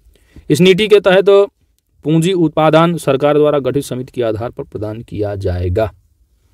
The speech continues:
अगली जो नीति है वो प-, स्टार्टअप नीति है दो हज़ार बीस पच्चीस, पाँच वर्षों के लिए। तो उत्तर प्रदेश स्टार्टअप नीति दो हज़ार बीस पच्चीस, आठ जुलाई दो हज़ार बीस को राज्य मंत्रिपरिषद द्वारा अनुमोदित की गई है।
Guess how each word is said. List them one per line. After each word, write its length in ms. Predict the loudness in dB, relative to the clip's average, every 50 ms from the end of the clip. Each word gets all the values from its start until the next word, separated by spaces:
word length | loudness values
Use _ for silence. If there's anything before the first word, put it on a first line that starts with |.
| _ _ _ _ _ _ _ _ _ _ _ _ _ _ _ _ _ _ _ _ _ _ _ _ _ _ _ _
अगली 240 | 0 4 4 4 6
जो 140 | 6 6 4
नीति 340 | 4 2 -2 -2 -2 -2 -2
है 100 | 0 0
वो 180 | 0 0 -2
प-, 180 | -2 -4 -4 -4 -4
स्टार्टअप 560 | -6 -8 -6 -4 -2 0 0 0 0 -2 -2
नीति 340 | -4 -4 -4 -4 -4 -4 -6
है 100 | -6 -4
दो 140 | -2 -4 -2
हज़ार 320 | -2 -2 -2 -4 -4 -6 -10 _ -8
बीस 340 | -8 -8 -8 -8 -10 -10
पच्चीस, 540 | -10 -10 -10 -10 -10 -10 -10 -10 -10 -12 -14 -12 _
पाँच 220 | -8 -8 -6 -6
वर्षों 320 | -6 -6 -6 -8 -10 -14 -14
के 120 | -14 -16
लिए। 160 | -20 -20 -20 -20 _ _ -20 _ _ _ _ _ _ _ _ _ _ _ _ _ _ _ _ _ _ _ _ _ _ -20 0 _
तो 60 | 2
उत्तर 220 | 4 4 4 2 4
प्रदेश 360 | 2 0 0 0 0 0 -2
स्टार्टअप 360 | 0 2 2 2 4 2 0
नीति 200 | 0 0 0 0
दो 180 | 0 2 2 2
हज़ार 200 | 2 2 0 2
बीस 240 | 0 -2 -2 -2
पच्चीस, 440 | -2 -4 -4 -4 -4 -6 -6 -6 -4 -2
आठ 160 | -2 -2 0
जुलाई 280 | 0 2 2 2 2 2
दो 160 | 0 0 0
हज़ार 320 | 2 2 2 2 0 0 -4 _ _ _ -14
बीस 360 | -12 -4 0 2 2 2 2
को 180 | 2 0 2 2
राज्य 220 | 2 2 0 0
मंत्रिपरिषद 580 | -4 -4 -4 -6 -8 -8 -8 -8 -6 -6 -4 -2
द्वारा 260 | -2 0 0 0 -2
अनुमोदित 380 | -4 -4 -6 -6 -6 -10 -12
की 140 | _ -10 -4
गई 220 | 0 2 2 4 4
है। 160 | 2 2